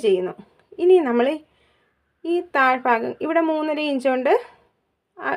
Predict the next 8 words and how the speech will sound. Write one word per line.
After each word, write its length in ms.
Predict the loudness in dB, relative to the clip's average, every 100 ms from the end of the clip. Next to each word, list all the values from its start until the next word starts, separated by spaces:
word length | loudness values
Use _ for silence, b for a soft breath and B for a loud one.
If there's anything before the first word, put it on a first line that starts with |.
| -8 _ _ -10
അതിനുശേഷം 480 | -6 -6 -4 -4 -2 0
താഴോട്ട് 460 | 0 0 0 4 6
മൂന്നര 260 | 8 6 4 0
ഇഞ്ചുണ്ട്. 380 | -2 -4 -4 -8 _ _ _ _ _ _
അത് 120 | -2 0 0
നമ്മൾ 180 | 0 2 2 0 -4 0
ആ 20 | 2 2
ഓപ്പണായിട്ട് 520 | 2 2 2 2 0